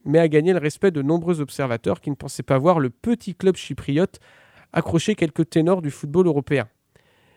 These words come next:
Élimination, après avoir tout de même accroché un nul trois trois contre l'Inter Milan de Zlatan et Luis Figo, et deux nuls contre le Werder Bremen de Özil et Pizarro. Le club de l'Anorthosis évolue en bleu et blanc, couleur du drapeau grec,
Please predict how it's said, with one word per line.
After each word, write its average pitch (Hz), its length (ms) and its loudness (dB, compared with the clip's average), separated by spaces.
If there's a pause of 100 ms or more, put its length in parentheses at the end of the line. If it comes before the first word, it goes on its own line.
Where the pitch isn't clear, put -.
(120)
Élimination, 175 800 0
après 135 200 -2
avoir 156 180 4
tout 160 100 -4
de 151 60 -4
même 160 120 4
accroché 147 460 -2
un 147 40 2
nul 147 320 -2
trois 165 200 2
trois 160 360 -6
contre 135 300 -4
l'Inter 151 340 -2
Milan 151 280 2
de 135 120 -4
Zlatan 139 460 0
et 135 220 -6
Luis 120 140 -10
Figo, 175 440 0 (300)
et 196 160 2
deux 151 160 2
nuls 196 240 0
contre 156 240 -6
le 139 80 0
Werder 131 340 -4
Bremen 165 300 0
de 175 240 2
Özil 151 560 -6
et 160 100 -10
Pizarro. 151 520 -4 (920)
Le 180 120 6
club 233 200 4
de 165 80 2
l'Anorthosis 175 760 0 (100)
évolue 170 400 2
en 143 100 6
bleu 175 260 2
et 175 60 6
blanc, 139 200 -2 (240)
couleur 156 280 2
du 127 120 -6
drapeau 123 340 -10
grec, 131 380 -6